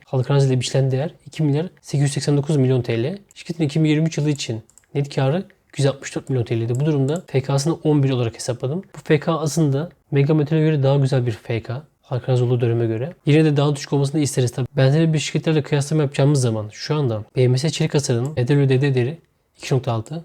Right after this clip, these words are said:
F K on dört. B M S Tel'in iki nokta altı, F K yüz kırk yedi. Dofer'in üç nokta yirmi dört, F K on yedi. Megametal'in üç nokta kırk sekiz,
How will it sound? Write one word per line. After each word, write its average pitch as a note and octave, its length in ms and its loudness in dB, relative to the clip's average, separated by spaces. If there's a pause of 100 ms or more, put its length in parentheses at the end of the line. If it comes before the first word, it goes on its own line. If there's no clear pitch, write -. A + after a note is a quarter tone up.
(140)
F B2+ 140 0
K A#2+ 180 -2
on A2 120 -4
dört. G#2+ 140 -10 (540)
B B2+ 100 0
M B2+ 100 2
S C#3+ 180 0
Tel'in D3 360 -2 (140)
iki - 160 -2
nokta C3+ 160 0
altı, B2+ 380 -4 (180)
F B2 160 -2
K B2 120 -2
yüz A#2 160 0
kırk - 200 -10
yedi. B2 220 -2 (120)
Dofer'in D3 500 2 (100)
üç C#3+ 160 -4
nokta C#3 200 0
yirmi A#2+ 240 2
dört, D3+ 220 -4
F B2+ 120 -2
K C3+ 140 0
on C3 180 0
yedi. C#3 320 -2 (120)
Megametal'in D#3 500 2
üç D3+ 180 -6
nokta E3 180 -4
kırk - 140 -8
sekiz, D#3 400 -6